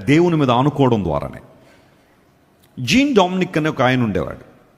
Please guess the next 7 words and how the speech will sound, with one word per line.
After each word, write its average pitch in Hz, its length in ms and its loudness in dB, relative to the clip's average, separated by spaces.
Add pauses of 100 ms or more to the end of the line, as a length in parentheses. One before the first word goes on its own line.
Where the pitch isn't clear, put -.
(320)
ఆయన 123 120 2
పేరు 151 220 0
గు-, 120 520 -2
ఆయన 120 180 0
పేరు 147 260 0
మర్చిపోద్దు 123 500 -4
ఎవరు. 82 220 -6